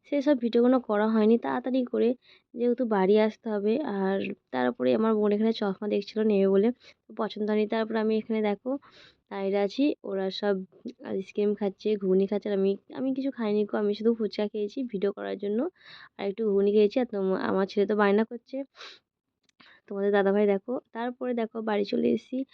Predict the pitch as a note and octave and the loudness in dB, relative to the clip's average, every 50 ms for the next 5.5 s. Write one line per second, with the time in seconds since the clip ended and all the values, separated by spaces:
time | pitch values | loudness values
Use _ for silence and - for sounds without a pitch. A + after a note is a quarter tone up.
0 | - - - - _ _ - - - - A2+ A#2 A2 - - A2 A2+ A#2 A#2 A2 | -18 -20 -20 -20 _ _ -10 -4 -2 0 0 0 0 0 0 2 4 6 6 6
1 | A2 G#3 G3+ - A#3+ A#3+ - - - G3 - - A#3+ A3+ A3 G#3 G#3 G#3 G#3+ - | 6 6 4 6 6 4 6 4 2 -4 -4 -6 -4 -4 -4 -2 -4 -4 -6 -8
2 | A3 G#3+ A3 A3+ A3 G#3+ F#3+ - A3 G#3 - G#3 G#3 G#3 G3 G3+ - - C4 D#4 | -10 -10 -6 -2 -2 -2 -2 -2 -4 -4 -2 0 2 2 2 0 -4 -10 -10 -10
3 | - _ _ _ _ _ _ _ _ - A3 A3 A#3 B3 A3+ A#3 A#3 B3 B3 - | -10 _ _ _ _ _ _ _ _ -10 -6 -2 0 0 2 2 2 2 2 2
4 | G#3+ G3 G#3 G3+ G#3+ G#3 - A3+ G#3 G#3 F#3+ - A#3+ A#3 A3+ A3 A3 A3+ A#3 A#3 | 0 0 0 -2 -2 0 0 0 2 0 0 -2 -4 -4 -4 -4 -2 0 0 2
5 | A#3 A3+ A#3 A3 G#3 G#3 G#3 G#3+ A3 | 2 0 0 -2 -2 -2 0 2 2